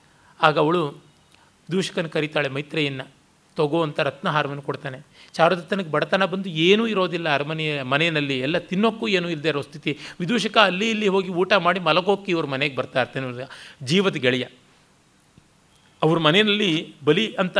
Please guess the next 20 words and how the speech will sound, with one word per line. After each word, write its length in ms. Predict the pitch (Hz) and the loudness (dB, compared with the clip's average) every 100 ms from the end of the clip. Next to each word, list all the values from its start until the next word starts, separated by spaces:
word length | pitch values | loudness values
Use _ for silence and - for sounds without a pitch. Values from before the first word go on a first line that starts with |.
| 156 135 | 2 2
ದೇವತೆಗಳಿಗೆ 540 | 170 196 196 185 180 | 0 0 0 0 0
ಮಾಡುವ 360 | 160 156 156 156 | 0 0 0 -2
ನೈವೇದ್ಯ, 500 | 143 175 156 143 160 | -2 -2 -2 2 4
ಆ 140 | 143 | 4
ಕಡೆ 220 | 156 170 | 2 -4
ಈ 40 | 160 | -4
ಕಡೆಗೆ 260 | 156 156 | -4 -4
ಸಲ್ಲಿಸಬೇಕಾದ 560 | - 156 - 165 160 139 | -6 -8 -6 -4 -2 -2
ಬಲಿಹರಣಕ್ಕೆ 880 | 139 170 175 175 156 214 151 - - - - - - | 0 2 2 0 2 6 6 4 -16 -20 -20 -20 -6
ಹಂಸ, 220 | 175 196 | -2 0
ಕಾರಂಡವ, 460 | 214 170 190 202 196 | 6 8 8 4 0
ಚಕ್ರವಾಕಾದಿಗಳು, 840 | 165 - 196 208 208 202 196 190 | -2 0 4 6 6 4 4 0
ಪಕ್ಷಿಗಳು 420 | - - - 214 | -2 -6 -4 -2
ಬಂದು 220 | 190 185 185 | -2 -2 -4
ತಿಂತಾ 300 | 180 180 175 | -6 -2 -2
ಇದ್ದಿದ್ದು 260 | 165 170 | -2 -6
ಈಗ 100 | 170 | -6
ಕ್ರಿಮಿಕೀಟಗಳು 680 | 160 180 226 247 254 220 214 | -6 -4 -4 -2 -4 -2 -4
ತಿನ್ನೋ 280 | 202 190 185 | -6 -6 -6
ಮಟ್ಟಕ್ಕೆ 540 | 156 - 180 185 - | -6 -6 0 0 0